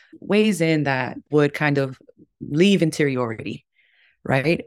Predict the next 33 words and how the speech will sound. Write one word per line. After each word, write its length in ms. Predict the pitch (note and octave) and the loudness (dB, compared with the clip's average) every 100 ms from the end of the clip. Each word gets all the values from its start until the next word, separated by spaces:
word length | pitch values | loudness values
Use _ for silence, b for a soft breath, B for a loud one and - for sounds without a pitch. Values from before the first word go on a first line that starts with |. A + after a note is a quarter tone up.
| - | -10
Um, 280 | D3 C#3+ - | -4 -2 2
and 120 | E3+ | 2
I 60 | |
did 260 | F3 G#3+ G3+ | 4 2 0
it 240 | G3 C#4+ B3 | -4 -6 -4
with 140 | F3+ | -4
The 60 | E3 | -2
Fire 280 | D#3 D#3 | -2 0
on 60 | D3+ | 0
High 200 | D3 D3 | 0 0
as 200 | C#3+ C#3+ | -2 -4
well, 220 | C#3 C3+ C#3 | -2 0 0
but 140 | E3 | -2
I'm 80 | F#3 | 0
thinking 280 | G#3 G3+ E3+ D#3 | -2 -2 -4 -4
here 180 | D#3 D3 | -4 -2
of 120 | C3+ | -2
Oscar 360 | C#3+ D3+ - D3 | -2 -2 -4 -2
Wilde, 440 | C3+ C3+ C3+ C3+ | 0 0 0 0
where 120 | C3 C3 | -2 -4
we 100 | C3+ | -6
would 100 | C3 | -4
have 200 | C3 - | -4 -4
footnotes. 720 | C#3 - C3 B2+ B2 - - - | -6 -4 -4 -6 -6 -10 -10 2
More 120 | D3 | 4
recently, 540 | C#3 C#3+ D3 C#3 C3+ | 4 2 2 2 0
Chain 240 | B2 C3+ C3+ | -2 -2 0
Gang 240 | C3 C3 - | 0 -2 -4
All-Stars 540 | C3+ C3 - C3+ B2+ B2 | -6 -6 -4 -2 -2 -2
by 120 | C3 | -4
Nana 340 | C3 B2+ B2+ - - _ _ _ _ | -2 -2 -4 -6 -14 _ _ _ _
Ajay 280 | - B2 B2+ | -8 -4 -4
Brenya, 540 | B2 B2 B2+ B2+ B2+ | -4 -6 -2 -2 -4